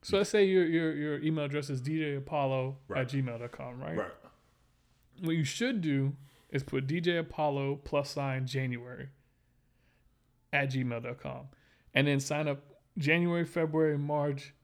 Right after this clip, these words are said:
Speaker 1: April, Ju-, June, July, August,
Speaker 2: Yeah.
Speaker 1: September,
Speaker 2: Yeah.
Speaker 1: October, November, December. Twelve of them.
Speaker 2: Right.
Speaker 1: Pick a random ass birthdays in the middle, like, you do one fifteen, two fifteen, like, all the way through. You're gonna get a, a free one, and it'll all go to the same mailbox.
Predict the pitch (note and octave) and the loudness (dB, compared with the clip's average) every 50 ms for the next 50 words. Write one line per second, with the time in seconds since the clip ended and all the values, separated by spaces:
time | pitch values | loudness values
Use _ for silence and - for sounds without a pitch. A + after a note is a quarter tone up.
0 | _ _ - D#3 D3+ D3 - C#3+ C#3+ C#3 C3+ C3+ D3 - - - _ _ _ _ | _ _ 0 0 0 0 -2 -2 -2 0 -2 -2 -6 -8 -12 -18 _ _ _ _
1 | - C#3 D3 D3 D3 D3 D3 D3 C#3+ C3+ C3+ C3+ C3+ C#3+ C#3+ C#3+ C#3+ C#3 C#3 C3+ | -6 -2 0 0 0 0 0 -2 -2 -2 -2 -2 0 0 0 0 0 -2 -2 -2
2 | C3+ C#3 C#3+ C#3+ C#3+ C#3 C3+ - - - - F2 F#2+ F2 E2+ E2 - - - - | -2 -2 0 0 -2 -2 -2 -6 -10 -18 -12 -10 -8 -8 -8 -10 -12 -14 -10 -8
3 | C3+ C3 D3+ D3+ D3+ C#3 C#3+ C#3+ D3 C#3+ C#3+ D#3 - - - C#3 C3 - - D#3 | -6 -2 -2 -2 -2 -2 -2 -2 -2 -2 -2 -4 -8 -6 -6 -6 -4 0 0 2
4 | C#3 C#3 C#3 C#3 C3 C#3+ C#3+ C#3 C3+ C3 B2 - - - C3 A#2+ A#2 B2+ B2 C3+ | 2 2 0 -2 -2 -2 -2 -2 -2 -4 -6 -8 -8 -6 -6 -6 -6 -10 -12 -12
5 | - _ _ _ _ _ - - - F3 E3+ D#3+ C#3+ C3+ C3+ C#3 C3+ A#2+ - - | -14 _ _ _ _ _ -6 2 4 4 4 4 2 0 -2 -6 -8 -12 -14 -16
6 | - _ _ - G2 F2 - - - - _ _ _ _ _ _ _ _ _ _ | -20 _ _ -12 -10 -10 -10 -12 -18 -20 _ _ _ _ _ _ _ _ _ _
7 | _ _ _ _ - - D#3 C3+ C3 B2+ C#3 D#3 E3 E3 D#3+ D#3+ D#3 D#3 D#3 D3+ | _ _ _ _ -4 -2 -2 -2 0 0 0 0 0 0 0 0 0 0 -2 -2
8 | C3+ C3 C#3+ D#3 D3 - D#3 D3+ D3+ D3 D3+ D3+ C#3 - - D#3 C#3 C3+ C3 C#3 | -2 -2 -2 -2 -2 -2 -2 0 0 0 -2 -4 -8 -8 -6 -2 -2 0 0 0
9 | D3+ D3 C#3 C3+ B2 A#2+ C3+ C3+ C3+ C#3 B2+ B2 A#2 B2+ C3+ C3 B2+ - - B2+ | -2 -2 -2 -4 -2 0 0 0 0 0 -2 -4 -2 -2 -2 -2 -2 -4 -8 -10
10 | - - - C3+ C3+ C3 C#3 C#3 D3+ C3+ C3+ B2+ - - - C3+ C3+ C3 C3+ C3+ | -10 -6 -4 -4 -2 -4 -4 -4 -6 -6 -6 -8 -10 -6 -4 -4 -2 -2 -4 -2
11 | C#3 C3+ C3 C3 - D3 D#3+ D3+ D3+ C#3+ C#3 C3+ B2 B2+ - C3 B2+ B2+ C3 - | -2 -2 -2 -2 0 0 0 0 -2 -2 -2 -4 -4 -4 -6 -10 -10 -10 -12 -14
12 | _ _ _ _ _ _ _ _ _ - C3 G3 B3 C#4+ D4 C4+ B3 B3 A3+ F#3+ | _ _ _ _ _ _ _ _ _ 0 0 2 2 2 2 2 2 2 2 2
13 | E3 - D#3 D3+ C#3+ - - D#3+ F3 G3 G#3+ G#3+ G3+ E3 D#3 D#3 E3+ F#3+ G#3 G#3+ | 0 2 0 0 0 0 0 2 4 6 6 6 4 2 0 0 0 0 -2 -2
14 | A3 - - E3 F3 D3+ - F3+ G3 F#3+ F#3+ F#3 E3 D#3 D3 C#3 - - E3+ E3 | -2 0 0 0 2 2 4 4 6 6 6 6 4 2 0 -2 -4 -4 -2 -2
15 | D#3 C#3+ C#3+ D3+ E3 D#3+ C#3 C3+ C3 B2+ B2 B2 B2 - - - | 0 0 0 0 0 0 0 -2 -2 -4 -4 -4 -6 -8 -14 -20